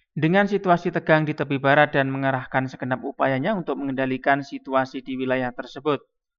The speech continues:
Surat kabar Israel, Ma'arib, pada hari Senin tujuh belas Oktober dua ribu dua puluh dua melaporkan kunjungan Menteri Perang rezim Zionis Benny Gantz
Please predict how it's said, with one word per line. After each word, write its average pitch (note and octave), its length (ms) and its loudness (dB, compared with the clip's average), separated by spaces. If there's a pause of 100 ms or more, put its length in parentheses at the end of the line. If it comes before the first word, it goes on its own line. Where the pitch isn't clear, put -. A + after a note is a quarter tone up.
(120)
Surat C3+ 320 -2
kabar C3+ 320 0
Israel, C#3+ 640 0
Ma'arib, C3 640 -2
pada C3+ 320 -2
hari C3+ 80 -4
Senin C3+ 320 -6
tujuh C#3+ 240 -8
belas C3 240 -2
Oktober C3+ 400 -8
dua C3 160 -4
ribu C3 240 -6
dua C3 240 -6
puluh C#3 80 -8
dua C#3 240 0 (420)
melaporkan D#3+ 640 2
kunjungan C#3+ 480 -2
Menteri C#3 320 -4
Perang C3+ 320 -2
rezim C3 320 -4
Zionis C3 400 -4
Benny C3 320 -2
Gantz D3+ 560 -2